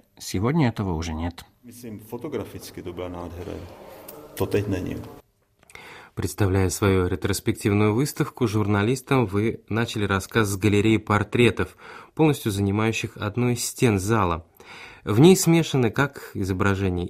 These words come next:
Speaker 3: известных в Чехии людей, ну, например, скульпторов, художников, фотографов, предпринимателей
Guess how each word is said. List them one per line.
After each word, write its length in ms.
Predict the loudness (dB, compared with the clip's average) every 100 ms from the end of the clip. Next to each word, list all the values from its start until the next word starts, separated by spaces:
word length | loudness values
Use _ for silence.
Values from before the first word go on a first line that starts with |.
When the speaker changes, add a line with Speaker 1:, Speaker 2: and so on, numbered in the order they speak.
| -4
Speaker 3:
известных 520 | -2 -2 -2 -4 -6
в 20 |
Чехии 320 | -6 -6 -2
людей, 440 | -2 -2 0 2 2
ну, 160 | 2
например, 400 | 0 0 2 2
скульпторов, 600 | 0 0 -2 0 0 0
художников, 680 | -2 -4 4 4 4 0 -6
фотографов, 800 | 0 0 2 2 4 4 2 -2
предпринимателей 960 | -2 -2 0 2 4 4 2 2 -2 -2